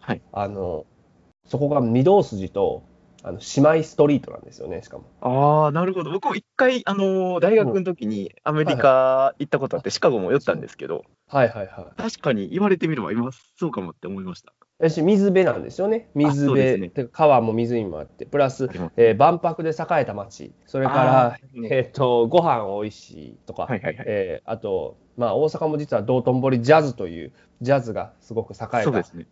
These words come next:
Speaker 2: 街なんですけども、シカゴもジャズが。
Speaker 1: フェスティバルもありますね。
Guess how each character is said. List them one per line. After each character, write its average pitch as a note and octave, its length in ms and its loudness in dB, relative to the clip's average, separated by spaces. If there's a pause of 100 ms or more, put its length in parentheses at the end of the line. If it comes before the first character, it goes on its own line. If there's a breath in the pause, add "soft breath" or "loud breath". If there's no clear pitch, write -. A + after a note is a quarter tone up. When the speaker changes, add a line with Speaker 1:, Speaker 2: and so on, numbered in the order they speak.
Speaker 2:
街 G#2 320 -6
な F2 100 -8
ん B1 100 -14
で A1 120 -16
す - 100 -20
け G2 80 -8
ど C#3 140 -2
も、 F#3+ 240 4
シ - 80 -20
カ D#3+ 100 2
ゴ D3 120 6
も D3+ 120 4
ジ A2+ 100 -2
ャ A#2+ 120 4
ズ G2 140 -10
が。 - 180 -16 (220)
Speaker 1:
フ - 20 -8
ェ C#3 80 -2
ス - 80 -10
テ - 100 -2
ィ - 20 -8
バ B1+ 80 -2
ル - 80 -4
も C2 80 -8
あ B1+ 40 -6
り D#2+ 60 -8
ま E2+ 120 -8
す - 160 -20
ね。 - 100 -16